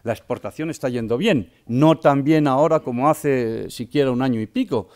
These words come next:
porque nuestro principal socio comercial, el resto de los países de la eurozona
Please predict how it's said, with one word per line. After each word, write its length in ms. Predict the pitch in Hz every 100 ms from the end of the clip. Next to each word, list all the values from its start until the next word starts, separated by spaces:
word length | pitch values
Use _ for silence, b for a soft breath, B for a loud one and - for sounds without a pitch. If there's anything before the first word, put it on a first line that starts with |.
| b b _
porque 240 | 139 123 131
nuestro 240 | 123 120
principal 440 | 117 110 113 202
socio 280 | 202 190 147
comercial, 600 | 220 208 156 170 135 104 - _ _ _ _ _ _ _
el 180 | 110 101
resto 260 | 151 151 147
de 60 |
los 120 | 127
países 300 | - 139 120
de 120 | 95 98
la 80 |
eurozona 560 | 123 147 139 123 98